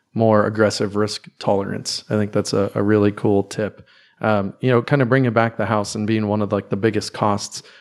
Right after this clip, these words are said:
one of the things that we could look at, and this kind of goes along with salary and compensation and job and, and all that, is,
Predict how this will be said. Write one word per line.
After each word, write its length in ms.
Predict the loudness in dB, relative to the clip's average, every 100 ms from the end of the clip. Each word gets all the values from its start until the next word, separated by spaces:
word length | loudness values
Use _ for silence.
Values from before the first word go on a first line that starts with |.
| _
one 120 | 2
of 100 | 4
the 80 | 2
things 260 | 0 -2 -2
that 100 | -2
we 120 | -2
could 160 | -2 -4
look 200 | -4 -4
at, 240 | -4 -6 _ _ -6
and 120 | 0
this 120 | 0
kind 160 | 0 0
of 60 | 0
goes 160 | -2
along 280 | -2 -2 -2
with 220 | -4 -6 _
salary 580 | -4 2 2 2 0 -2
and 80 | -4
compensation 680 | -6 -6 -6 -4 -4 -6
and 280 | -6 -8 -8
job 380 | 2 4 4 0
and, 200 | -4 -4
and 140 | -6
all 120 | -2 0
that, 180 | 2 2
is, 220 | -2